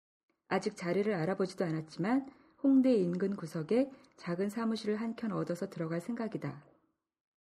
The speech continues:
커피 일하면서 내가 쓴 돈이 벌은 돈보다 훨씬 더 많다.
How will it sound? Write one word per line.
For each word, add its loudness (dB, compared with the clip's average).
커피 6
일하면서 2
내가 2
쓴 6
돈이 4
벌은 2
돈보다 -2
훨씬 -4
더 -2
많다. -6